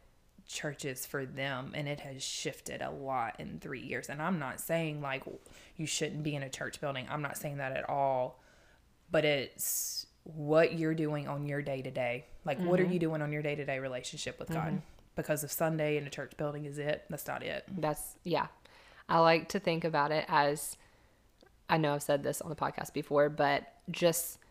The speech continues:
Speaker 2: anybody can claim to be a Christian.
Speaker 1: Mm-hmm.
Speaker 2: Like, if you say that you're a Christian, you're saying that you believe in God and Jesus and what he did,
Speaker 1: Mm-hmm.
Speaker 2: period. But to have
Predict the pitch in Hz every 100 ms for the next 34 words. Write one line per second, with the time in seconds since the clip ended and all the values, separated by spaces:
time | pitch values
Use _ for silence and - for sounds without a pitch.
0 | _ - - - 214 247 214 185 170 170
1 | 160 151 147 151 147 143 - - - -
2 | 185 - _ - 160 196 220 160 151 143
3 | - - _ - 165 185 196 202 180 196
4 | 208 226 220 175 156 - 151 147 147 151
5 | - 160 156 156 147 147 147 - 147 143
6 | 143 143 151 - 143 - - 151 147 -
7 | - - 156 - - 156 147 143 139 139
8 | 139 135 135 - - _ 175 170 165 165
9 | 175 160 135 - - - - - _ _
10 | - _ _ _ - 247 160 87 - -
11 | - - - - 190 175 151